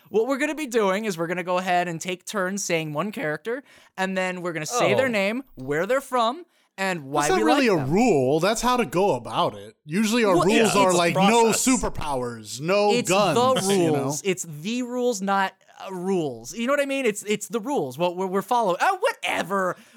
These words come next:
Speaker 1: We, just follow my lead. I'll start us off. So number one, not even number one, but the first one we're bringing down, you all saw it coming, Barry Burton, Resident Evil.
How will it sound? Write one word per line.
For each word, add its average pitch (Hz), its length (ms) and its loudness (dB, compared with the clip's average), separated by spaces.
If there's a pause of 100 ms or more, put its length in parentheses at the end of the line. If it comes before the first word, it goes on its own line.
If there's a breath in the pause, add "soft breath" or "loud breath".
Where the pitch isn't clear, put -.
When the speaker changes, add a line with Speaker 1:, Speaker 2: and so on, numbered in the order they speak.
Speaker 1:
We, 254 260 -6
just 349 220 -8
follow 285 360 2
my 208 260 2
lead. 156 420 -2
I'll 254 140 2
start 165 400 0
us 156 180 -8
off. 151 320 0 (280 soft breath)
So 240 240 0
number 320 380 0
one, 220 480 0 (280 soft breath)
not 190 220 0
even 165 200 0
number 151 240 -2
one, 139 220 0
but - 140 -4
the 190 80 -6
first - 340 -2
one 262 200 2
we're 233 100 2
bringing 208 320 -4
down, 170 360 0 (480 soft breath)
you 208 300 0
all 294 140 4
saw 226 300 0
it 190 100 -12
coming, 160 460 -6 (400)
Barry 277 300 2
Burton, 180 600 -2
Resident 220 760 -2 (120)
Evil. 101 800 -10